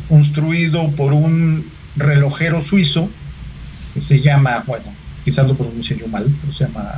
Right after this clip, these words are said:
eh, Jacques Prost, Trost. Este, él era,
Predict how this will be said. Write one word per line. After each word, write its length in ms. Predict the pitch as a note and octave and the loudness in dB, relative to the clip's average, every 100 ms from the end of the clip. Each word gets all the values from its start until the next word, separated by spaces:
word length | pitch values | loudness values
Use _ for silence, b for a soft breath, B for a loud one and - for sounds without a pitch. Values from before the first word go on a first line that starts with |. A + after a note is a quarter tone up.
| - | -8
eh, 80 | - - - - - | -8 -8 -14 -14 -8
Jacques 400 | A2+ A2 - A#2 - - - - - - | -8 -6 -4 -4 -4 -12 -14 -14 -10 -4
Prost, 560 | A#2+ D#3+ - - - - | 0 0 0 -8 -10 -2
Trost. 480 | C#3 F3 - - - - - - - - - - | 0 2 0 -8 -10 -12 -12 -12 -14 -14 -4 2
Este, 840 | B2 B2 - - - A#2+ C3 D3 - - - - - - | 2 2 -4 -4 0 0 2 -2 -4 -16 -18 -18 -14 -4
él 200 | - F3+ | 2 4
era, 260 | F3 F#3 F3 | 4 0 -2